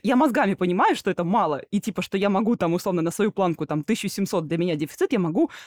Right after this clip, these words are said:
там три приёма пищи нормальных там съесть, ну, то есть они будут насыщающие.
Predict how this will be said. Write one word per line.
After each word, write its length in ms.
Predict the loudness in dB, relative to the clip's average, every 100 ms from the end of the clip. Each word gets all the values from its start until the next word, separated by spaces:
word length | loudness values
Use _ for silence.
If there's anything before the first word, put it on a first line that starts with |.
| -2
там 160 | 0 2
три 200 | 4 4
приёма 300 | 4 2 2
пищи 260 | 2 2
нормальных 440 | -2 0 2 0 -2
там 160 | -6
съесть, 300 | -4 -2 -2
ну, 80 | -2
то 60 | -4
есть 140 | -4
они 140 | -4 -4
будут 200 | -6 -10
насыщающие. 680 | -12 -4 0 0 0 -2